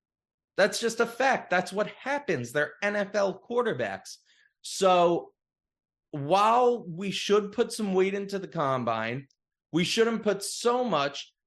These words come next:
that it absolutely plummets a guy's stock like it will for Zach Charbonnet, bold prediction, or raises them up to a status that they don't belong in.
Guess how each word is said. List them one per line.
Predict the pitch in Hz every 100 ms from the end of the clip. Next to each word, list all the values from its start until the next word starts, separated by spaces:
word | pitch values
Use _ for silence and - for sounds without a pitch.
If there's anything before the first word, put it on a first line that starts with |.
| _
that | 180 185
it | 180
absolutely | 185 185 - 190 160 160
plummets | - 196 196 190
a |
guy's | 170 160 151 -
stock | 151 143 147
like | 156 147
it | 151
will | 135 156 160
for | 165
Zach | 139 143 139
Charbonnet, | - 139 131 120 113 120
bold | 123 120 -
prediction, | 143 101 95 - 110 110 - _ _ _ _ _ _ -
or | 196 185
raises | 175 202 208 196 196 160
them | 180 165
up | 165 147 - _ _ _ _
to | - 190
a | 165
status | - 175 165 160 156
that | 151 -
they | 131
don't | 123 135 131 -
belong | 117 113 104 92
in. | 95